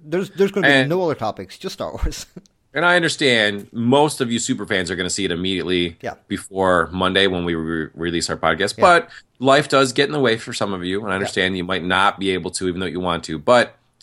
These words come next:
Speaker 2: you just have to wait an extra week before you listen to my magnificent voice
Speaker 1: Yeah, that is, that is true.
Speaker 2: gushing about how good it's gonna be.
Speaker 1: Yeah, it's, it's, it's gonna be amazing.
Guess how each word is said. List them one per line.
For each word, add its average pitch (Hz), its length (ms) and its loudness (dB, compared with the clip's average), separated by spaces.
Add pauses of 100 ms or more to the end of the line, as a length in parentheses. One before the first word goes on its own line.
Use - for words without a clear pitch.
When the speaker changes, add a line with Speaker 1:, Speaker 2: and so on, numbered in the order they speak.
(520)
Speaker 2:
you 101 80 -6
just 104 160 0
have 104 200 2
to 95 260 0 (100)
wait 92 180 0
an 92 100 -2
extra 87 260 -4
week 87 240 -4
before 85 200 -6
you 80 120 -2
listen 82 220 -4
to - 120 -12
my 78 140 -2
magnificent 76 520 -6
voice 76 460 -4 (140)
Speaker 1:
Yeah, 95 100 -10
that 87 60 -10
is, 80 140 -14
that 98 160 -12
is 85 100 -18
true. 98 100 2
Speaker 2:
gushing 87 300 0
about 73 320 0
how 78 160 -4
good 76 160 -2
it's 69 120 -4
gonna 73 180 -8
be. 69 100 -6
Speaker 1:
Yeah, 78 240 -8
it's, - 180 -16
it's, 123 260 -14
it's 120 280 -12
gonna 98 160 -12
be 82 100 -12
amazing. 80 400 -14